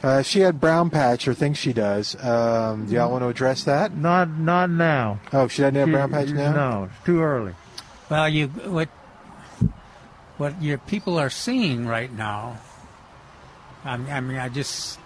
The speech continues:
Speaker 3: immediately think of, uh, the lawn, lawn in my neighborhood. That's a really nice lawn, uh, but, and it's in the shade. And they're
Speaker 2: Uh-oh.
Speaker 3: it's our, it's our, uh, in,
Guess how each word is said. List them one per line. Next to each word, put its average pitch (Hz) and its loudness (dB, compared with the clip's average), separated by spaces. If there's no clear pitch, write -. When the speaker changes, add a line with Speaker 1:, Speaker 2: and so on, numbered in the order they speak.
Speaker 3:
immediately 143 -4
think 156 -8
of, 120 -8
uh, 113 -8
the 120 -10
lawn, 127 -6
lawn 139 -4
in 131 -6
my 127 -4
neighborhood. 117 -6
That's 117 -12
a 127 -10
really 135 -6
nice 131 -6
lawn, 127 -4
uh, 123 -8
but, 139 -8
and 127 -8
it's 120 -10
in 160 -6
the 156 -6
shade. 147 -6
And 123 -8
they're 117 -4
Speaker 2:
Uh-oh. 139 2
Speaker 3:
it's 143 -10
our, 143 -4
it's 151 -10
our, 151 -4
uh, 135 -4
in, 127 -8